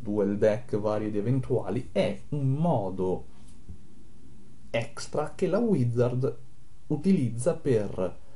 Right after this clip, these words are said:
stampare nuove carte, che comunque non dovrebbe essere il caso,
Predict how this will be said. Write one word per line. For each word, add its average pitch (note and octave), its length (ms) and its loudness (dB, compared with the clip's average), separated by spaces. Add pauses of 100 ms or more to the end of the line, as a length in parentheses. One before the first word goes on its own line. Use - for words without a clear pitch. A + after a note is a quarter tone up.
(220)
stampare - 580 2
nuove A2+ 300 4
carte, G#2 600 0
che E2+ 180 -6
comunque G2 400 -2
non F#2 100 -4
dovrebbe G2 320 0
essere - 480 -4
il D3 180 -2
caso, A2+ 600 -2